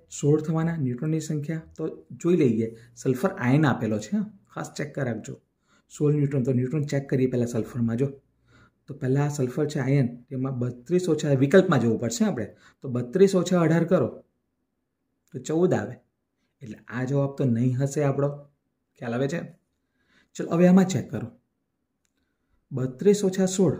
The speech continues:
હા, આમાં સોળ આવશે, એટલે ન્યુટ્રોન સોળ થશે. જો, આપણો એ માઇનસ ઝેડ યાદ છે ને? તો આ સલ્ફર આયનમાં સોળ ન્યુટ્રોન થાય છે. હવે ચેક કરો, અઢાર ઇલેક્ટ્રોન છે આમાં. હા, આનો પરમાણુ ક્રમાંક સોળ,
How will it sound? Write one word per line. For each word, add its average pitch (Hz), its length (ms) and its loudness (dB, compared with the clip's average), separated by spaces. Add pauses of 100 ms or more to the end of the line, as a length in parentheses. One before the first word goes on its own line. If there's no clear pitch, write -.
હા, 117 180 0 (360)
આમાં 143 300 0
સોળ 147 180 2
આવશે, 143 300 0 (320)
એટલે 117 160 -10
ન્યુટ્રોન 120 340 -2
સોળ 135 260 0
થશે. - 360 -4
જો, 147 60 2 (500)
આપણો 110 220 -8 (180)
એ - 20 4 (120)
માઇનસ 131 340 0
ઝેડ 123 160 2
યાદ 117 220 0
છે 240 80 2
ને? 262 120 0 (880)
તો - 80 -20
આ 127 120 0
સલ્ફર 165 340 -4
આયનમાં 165 320 -2
સોળ 143 200 2
ન્યુટ્રોન 156 360 0
થાય 170 200 0
છે. 104 100 -4 (420)
હવે 156 200 -2
ચેક 185 140 -2
કરો, 190 200 4
અઢાર 165 220 4
ઇલેક્ટ્રોન 180 360 2
છે 180 100 0
આમાં. 180 240 4 (1200)
હા, 175 180 -4 (140)
આનો 143 220 0
પરમાણુ 160 360 2
ક્રમાંક 190 300 4
સોળ, 196 300 4